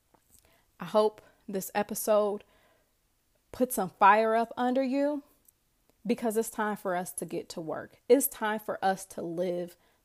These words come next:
life. It's time for us to live in our purpose. It's time for us to do these things, because life is happening whether or not we have it all together, whether or not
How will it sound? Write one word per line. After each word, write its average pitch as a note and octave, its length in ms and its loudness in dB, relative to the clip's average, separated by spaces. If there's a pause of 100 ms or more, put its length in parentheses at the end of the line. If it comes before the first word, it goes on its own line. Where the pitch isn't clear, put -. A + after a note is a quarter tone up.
(100)
life. E3+ 560 -4
It's G#3+ 180 -2
time G#3+ 340 -4
for - 220 -6
us F#3 200 -2
to - 160 -10
live G3 260 -2
in G3+ 100 -4
our E3+ 160 -6
purpose. F3 540 -8 (220)
It's - 160 -6
time A3 240 -2
for - 180 -6
us G3 200 -4
to - 120 -12
do F3 180 -4
these E3+ 280 -8
things, F3 400 -12 (320)
because F#3 560 0 (280)
life F3+ 480 2
is D4 180 -2
happening G3 600 -2 (340)
whether G3 460 2
or D4 120 4
not D#4 340 -2 (840)
we A3 200 -4
have F3+ 200 4
it D#3+ 80 0
all F3+ 200 6
together, C4 520 4 (680)
whether A3 360 8
or B3+ 120 6
not C4+ 340 2